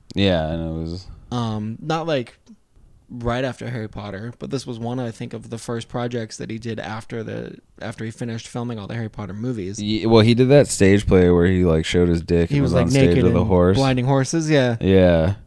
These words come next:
Speaker 2: Equus, Equius?
Speaker 1: Something like that.
Speaker 2: I
Speaker 1: It
Speaker 2: remember
Speaker 1: was
Speaker 2: that.
Speaker 1: like his dick was bigger than the horse dick and s-, something like that. I don't know.
Speaker 2: Something crazy.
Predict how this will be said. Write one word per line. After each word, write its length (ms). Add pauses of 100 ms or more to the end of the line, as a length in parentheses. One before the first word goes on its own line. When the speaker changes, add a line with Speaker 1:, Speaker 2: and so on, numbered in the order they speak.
(120)
Speaker 2:
Equus, 420
Equius? 600
Speaker 1:
Something 300
like 240
that. 320 (380)
Speaker 2:
I 60
Speaker 1:
It 40
Speaker 2:
remember 160
Speaker 1:
was 100
Speaker 2:
that. 60
Speaker 1:
like 360 (320)
his 240
dick 240
was 100
bigger 280
than 180
the 100
horse 300
dick 300
and 100
s-, 180 (100)
something 380
like 180
that. 200
I 80
don't 220
know. 200
Speaker 2:
Something 320
crazy. 380